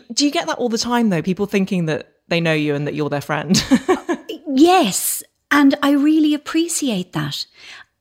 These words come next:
Speaker 2: I mean, my books are not always about me, but I suppose they're channeled through me. I mean, I suppose the philosophy is sort of the same in nearly all of them, that we're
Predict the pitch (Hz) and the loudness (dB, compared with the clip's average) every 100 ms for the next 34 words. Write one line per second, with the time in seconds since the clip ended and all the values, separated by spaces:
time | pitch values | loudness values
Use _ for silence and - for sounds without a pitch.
0 | - 240 240 247 233 262 269 _ - - | 2 4 6 4 4 2 -2 _ -8 -6
1 | - _ _ _ 226 208 190 165 - _ | -8 _ _ _ 0 2 0 -4 -12 _
2 | _ - 220 208 196 185 180 180 160 175 | _ 4 4 6 4 2 0 0 0 2
3 | 175 151 131 - - - 180 196 196 214 | 2 2 -2 -10 -20 -10 -2 0 2 0
4 | 185 196 185 - 214 202 185 165 - - | 0 0 -2 0 2 2 2 -2 -6 -2
5 | 214 202 185 143 135 - - - - - | 4 4 4 2 0 -10 -20 -20 -8 -2
6 | 226 220 214 226 247 226 208 214 226 226 | 0 2 0 0 -2 -4 0 0 0 -2
7 | - 190 180 196 - - 190 196 185 165 | -4 -2 -2 -4 -6 -4 -2 2 2 2
8 | 156 170 _ _ 196 190 175 175 175 180 | -2 -10 _ _ 0 2 2 2 2 0
9 | 170 - 160 170 - - - - _ _ | -2 -4 -6 -4 -6 -10 -20 -20 _ _
10 | _ 185 180 170 165 | _ -2 0 0 -4